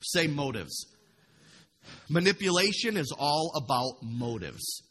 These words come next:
Now, come on, how many of you know we've all tried to manipulate people or situations in the past, right? So, I mean, I'm preach-, I'm not just preaching to the choir, I'm preaching to all of us and myself in here and everybody listening online. Amen? So,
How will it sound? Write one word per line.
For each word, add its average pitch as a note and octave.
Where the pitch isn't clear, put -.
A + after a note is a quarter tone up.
Now, E3
come D#3+
on, D#3+
how D#3+
many F3+
of E3+
you E3
know E3
we've D3
all C#3
tried B2
to A#2+
manipulate A2+
people A2+
or G2
situations G2
in F#2+
the F#2
past, D2+
right? E3+
So, F3+
I E3
mean, F3
I'm E3+
preach-, F3
I'm E3
not F3
just D#3+
preaching D3
to G3+
the B2
choir, E3
I'm E3+
preaching D#3
to A#2+
all C3+
of G2
us -
and C#3+
myself C3
in A#2+
here B2+
and C#3+
everybody C3+
listening D#3
online. D3+
Amen? G3+
So, G#3+